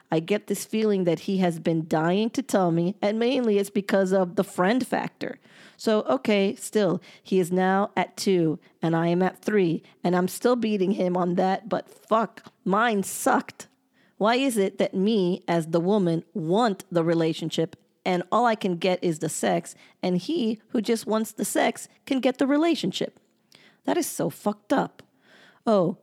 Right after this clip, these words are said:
did I mention that tomorrow is Valentine's Day and that we have a date? Yes, you heard right. Guy and I have a date.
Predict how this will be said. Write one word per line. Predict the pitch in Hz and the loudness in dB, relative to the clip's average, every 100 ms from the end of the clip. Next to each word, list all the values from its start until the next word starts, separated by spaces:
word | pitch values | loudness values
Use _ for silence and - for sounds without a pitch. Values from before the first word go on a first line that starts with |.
| - | -2
did | 185 | 0
I | 180 | 2
mention | 202 233 254 226 | 0 0 -2 2
that | 202 180 - | 2 0 -2
tomorrow | 180 175 180 190 - | -2 0 2 2 0
is | 160 | -2
Valentine's | 160 160 165 196 233 226 220 | -2 -2 -2 -2 -2 -4 -2
Day | 226 226 - - | 0 0 -2 -4
and | 165 | -2
that | 170 | -2
we | 180 190 | 0 0
have | 180 190 | 0 0
a | 160 | -2
date? | 143 165 175 240 - _ _ _ | 0 0 0 -2 -10 _ _ _
Yes, | 170 185 277 - - - | 0 0 0 -6 -14 -4
you | 170 | -2
heard | 180 226 262 | 0 0 0
right. | 262 233 - 214 | 0 0 -4 -4
Guy | 180 165 | -2 0
and | 196 196 | 2 2
I | 190 | 2
have | 196 196 | 2 0
a | 190 | -2
date. | 185 - - | -2 -4 -6